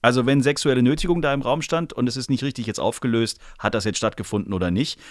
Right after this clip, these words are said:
Und man sagt jetzt einfach, ja gut, der Junge hat einfach zu viel getrunken, was kann er denn selbst dafür? Finde ich's ein bisschen,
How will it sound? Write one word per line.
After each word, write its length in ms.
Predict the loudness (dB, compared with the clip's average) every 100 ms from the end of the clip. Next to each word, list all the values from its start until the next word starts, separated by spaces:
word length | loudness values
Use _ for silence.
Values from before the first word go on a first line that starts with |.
| -14 -2
Und 120 | 0
man 260 | 2 0 -2
sagt 300 | 0 0 0
jetzt 140 | -4 -2
einfach, 240 | -2 -2
ja 80 | -2
gut, 160 | -2 -2
der 80 | 0
Junge 180 | 0 0
hat 80 | 0
einfach 180 | -2 -4
zu 140 | -4
viel 100 | -4
getrunken, 320 | -2 -2 0
was 180 | -2 -2 -4
kann 180 | 0
er 60 | 2
denn 140 | 2
selbst 340 | 2 2 0 -4
dafür? 500 | -4 -2 -2 -2 -6 -10 -18 -18 -18
Finde 240 | -4 0 0
ich's 160 | -2
ein 80 | -2
bisschen, 500 | -2 0 0 0